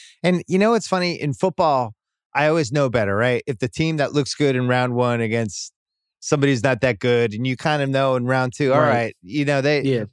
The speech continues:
Speaker 1: now they're playing a real team, like, how are they gonna look? And in basketball, the Denver-Portland series, the, the reality is I don't think either of those teams were very good.
Speaker 2: Teams were very good, no. And, and
Speaker 1: And
Speaker 2: I, and I agree with you. Denver at, you know, basically they're not full strength.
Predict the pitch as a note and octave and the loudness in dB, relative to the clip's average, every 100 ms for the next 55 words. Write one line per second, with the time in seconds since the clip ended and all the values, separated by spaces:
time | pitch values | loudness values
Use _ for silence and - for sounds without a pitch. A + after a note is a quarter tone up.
0 | _ _ C3+ D#3+ F#3+ F3+ - F#3 D#3+ C3+ | _ _ 0 0 2 0 0 0 0 0
1 | D3+ E3 D3+ D3 A#2+ A2+ A2+ A2 - C3 | 2 2 0 -2 -2 0 -2 -2 0 2
2 | B2+ B2 A#2 D3 C#3 - B2 C3+ C#3 D#3+ | 2 0 0 0 0 -2 -6 -2 0 0
3 | F#3 - C3 B2 A#2+ G#2+ _ _ _ _ | -2 -6 -2 0 -2 -4 _ _ _ _
4 | D3+ C3+ F3 G3 F3+ F#3 G3 F3 D#3 D3+ | -2 0 0 0 -2 0 -2 -4 -4 -2
5 | C3 A#2+ G#2 C#3 G#2 - _ - D#3+ E3 | 0 0 -2 -6 -8 -16 _ -4 0 2
6 | F3 E3 C#3+ B2+ C#3 D3+ C#3+ C3+ C3+ C3+ | 2 2 0 0 0 -2 -2 -2 0 0
7 | B2+ B2 A#2 C#3 A2 G#2+ A2 G#2 G#2+ G#2 | 0 0 -2 -4 -4 -2 0 0 0 -2
8 | D3 B2+ A#2+ B2 A2 A#2 G#2+ A2+ A2 G#2 | -4 -6 0 0 0 -2 -2 -2 -4 -6
9 | G#2 _ _ _ _ - D#3+ D#3+ F3+ E3 | -10 _ _ _ _ -2 0 2 2 4
10 | F3 E3 E3+ E3+ D#3+ C3 D3+ C#3 C3 C#3+ | 4 2 2 2 2 0 0 0 -2 -4
11 | B2 D#3+ E3+ D#3 E3 D#3 _ _ - _ | 2 2 2 2 2 2 _ _ -20 _
12 | _ D#3+ E3 D#3+ - F3+ E3 C3+ B2 D#3+ | _ 0 2 0 -2 0 2 2 2 0
13 | C#3+ D3+ D3 C#3+ C3 C3 C3 D3+ C3 D3+ | 0 -2 0 2 0 0 2 4 4 2
14 | D#3 - D#3 C3+ - C3+ A#2+ A2+ | 2 -2 -2 -2 -4 -4 -4 -6